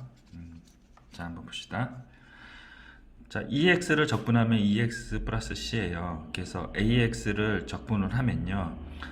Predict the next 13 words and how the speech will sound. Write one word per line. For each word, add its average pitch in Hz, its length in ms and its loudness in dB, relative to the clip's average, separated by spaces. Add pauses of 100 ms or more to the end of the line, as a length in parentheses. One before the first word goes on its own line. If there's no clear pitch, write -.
(120)
아까 120 200 4
미분하면 139 680 6
뭐예요? 92 300 0
자기 110 240 0
자신이 117 380 0
된다 92 260 -2
그랬죠? 107 460 -4 (240)
그리고 92 440 -4 (400)
미분하면 101 800 4
엘엔 107 280 4
A가 90 220 0
옆에 - 180 -6
곱해지죠? - 640 -8